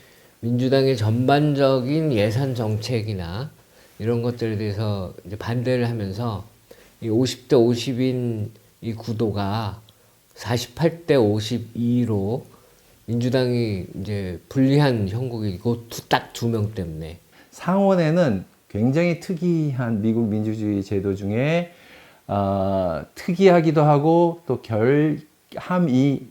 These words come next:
Speaker 2: 되어버린 법안이 많이 들어보셨겠지만 필리버스터라고 하는 제도가 있어요. 그래서 상원에서는 육십 표를 넘으면 필리버스터가 상관이 없지만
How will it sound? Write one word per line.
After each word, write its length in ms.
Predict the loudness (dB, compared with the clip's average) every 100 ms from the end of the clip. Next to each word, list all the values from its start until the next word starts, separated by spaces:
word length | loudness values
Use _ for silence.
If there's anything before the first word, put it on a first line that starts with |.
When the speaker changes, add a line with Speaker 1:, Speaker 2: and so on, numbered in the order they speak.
| _
Speaker 2:
되어버린 720 | 0 4 4 2 0 -2 -4 -14 _
법안이 560 | -6 -2 0 2 2 0
많이 300 | 0 0 0
들어보셨겠지만 840 | -2 -4 -4 -6 -6 -4 -6 -4
필리버스터라고 800 | 0 0 2 0 -4 -4 -4 -4 -6
하는 160 | -6
제도가 360 | -8 -10 -10 -12
있어요. 300 | -14 -18 -20 -20 -20 -6
그래서 520 | -4 -2 -2 -2 -4 -16 -20 -20 -20
상원에서는 1120 | -4 0 2 4 4 4 4 4 4 4 2 -2 -14 -2
육십 420 | 0 0 0 -2
표를 360 | 0 2 4 4
넘으면 580 | 4 4 4 2 0 0
필리버스터가 920 | 2 2 -2 -8 -4 -4 -2 -2 -2
상관이 420 | -2 -2 -2 -2
없지만 640 | -4 -4 -4 0 0 0